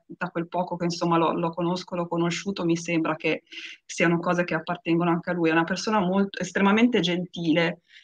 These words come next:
eh, e anche, e anche Tio è così. È una persona veramente che sente come vocazione la, l'apertura verso, verso gli altri e anche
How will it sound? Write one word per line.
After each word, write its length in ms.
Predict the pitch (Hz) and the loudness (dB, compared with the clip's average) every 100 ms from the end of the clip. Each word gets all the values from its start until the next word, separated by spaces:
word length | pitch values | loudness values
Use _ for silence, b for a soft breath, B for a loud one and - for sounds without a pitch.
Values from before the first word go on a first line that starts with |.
| b | b
eh, 460 | - 151 147 147 147 | -2 2 2 0 0
e 80 | 170 | 2
anche, 320 | 170 170 185 175 165 160 156 156 151 - | 2 0 0 2 2 2 0 -4 -6 -6
e 140 | 170 | -4
anche 300 | 156 156 185 | -2 -4 -6
Tio 280 | 202 202 165 | 0 2 2
è 80 | 160 | 0
così. 480 | 170 165 170 147 - B B _ | -2 -2 -2 -2 -4 B B _
È 100 | 156 | -4
una 640 | 151 143 143 143 147 151 | -2 -2 -2 -4 -2 -4
persona 400 | 156 165 190 180 - | -4 -4 -2 -4 -2
veramente 520 | 170 175 180 196 196 | 0 2 4 2 0
che 140 | 196 165 | -4 -4
sente 340 | - 190 160 | -2 -2 -2
come 220 | 160 165 | -2 -2
vocazione 960 | 156 165 165 165 - 202 196 190 - 147 | 0 -2 -2 -4 -2 2 4 4 2 0
la, 340 | 160 151 143 | -2 -2 -2
l'apertura 640 | 160 160 165 165 - 190 170 | -2 -2 -4 -4 -4 -2 0
verso, 720 | 160 156 - 165 156 151 160 | -2 -4 -4 -2 -2 -2 -2
verso 340 | 160 160 - | -4 -4 -4
gli 100 | 170 | 2
altri 560 | 170 185 202 - 185 - | 4 4 4 2 0 -2
e 160 | 185 185 | -2 4
anche 680 | 190 226 220 233 220 196 | 6 6 4 4 4 2